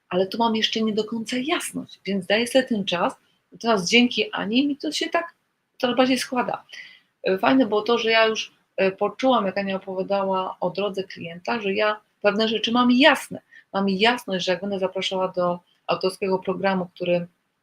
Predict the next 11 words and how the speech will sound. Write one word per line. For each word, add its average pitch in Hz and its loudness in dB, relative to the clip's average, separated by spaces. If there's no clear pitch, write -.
w 151 -8
ostatnim 175 -2
czasie, 175 -2
e, 165 -4
w 165 -14
ma-, 165 -6
m-, 170 -10
między 175 -2
marcem 180 0
a 160 -2
czerwcem 180 -4